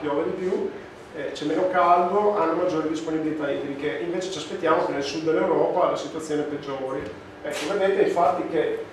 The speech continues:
man mano che andate per, eh, indici crescenti, vedete che ci spostiamo pian piano verso sud. E qua in basso troviamo parte della Danimarca, che evidentemente deve avere poche fonti di approvvigionamento, però qua troviamo la Grecia, il Portogallo, la Turchia, l'Italia, il Belgio, che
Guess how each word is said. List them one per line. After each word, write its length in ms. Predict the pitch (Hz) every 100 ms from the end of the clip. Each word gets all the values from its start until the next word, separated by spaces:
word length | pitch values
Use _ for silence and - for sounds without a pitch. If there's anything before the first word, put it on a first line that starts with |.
| -
man 160 | 170 175
mano 400 | 202 180 156 180
che 60 |
andate 420 | 175 151 - 147 151
per, 800 | 151 - 143 143 143 147 143 139 143
eh, 20 |
indici 320 | 180 170 160
crescenti, 560 | - - - 160 143 -
vedete 320 | - - -
che 60 | -
ci 100 | -
spostiamo 460 | - - 170 -
pian 180 | - -
piano 240 | - - -
verso 180 | - -
sud. 420 | - 214 - - - - - -
E 220 | 165 -
qua 100 | 170
in 120 | 190
basso 360 | 175 - - -
troviamo 460 | 156 160 160 - -
parte 260 | 190 196
della 120 | 165 160
Danimarca, 840 | - - - - 156 - - - - -
che 140 | 160 160
evidentemente 680 | 156 156 156 160 185 180
deve 180 | 151 147
avere 180 | 147 151
poche 260 | 156 156 -
fonti 280 | 156 151
di 60 | 151
approvvigionamento, 840 | 139 135 143 143 208 208 196 180
però 240 | - - -
qua 100 | 165 -
troviamo 440 | 156 151 139 -
la 60 | -
Grecia, 340 | 156 - -
il 60 | -
Portogallo, 580 | 143 147 156 151 - -
la 100 | -
Turchia, 760 | - - 175 196 202 - - - -
l'Italia, 800 | 143 139 165 156 160 151 151 143
il 100 | 147 139
Belgio, 720 | 156 175 185 175 175 156 -
che 320 | 151 143 -